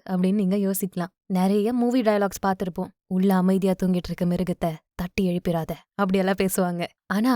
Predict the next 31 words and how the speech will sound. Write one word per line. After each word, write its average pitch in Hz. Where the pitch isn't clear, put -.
அப்படி 262
என்ன 311
மிருகம் 277
நமக்குள்ள 220
தூங்கிட்டு 214
இருக்கோம்? 175
அவெஞ்சர்ஸ், 254
ஜஸ்டிஸ் 190
லீக் 240
மாதிரி 214
நிறைய 202
சூப்பர் 233
ஹீரோ 214
மூவிஸ் 202
எல்லாம் 202
பார்த்திருப்போம். 185
ஸ்பைடர்மேன், 196
பேட்மேன், 190
கேப்டன் 196
அமெரிக்கா, 180
சூப்பர்மேன், 180
வண்டர் 208
விமன், 190
இப்படி 277
நிறைய 226
சூப்பர் 233
ஹீரோஸ் 202
தன்னோட 180
சூப்பர் 202
பவர் 185
வச்சு 190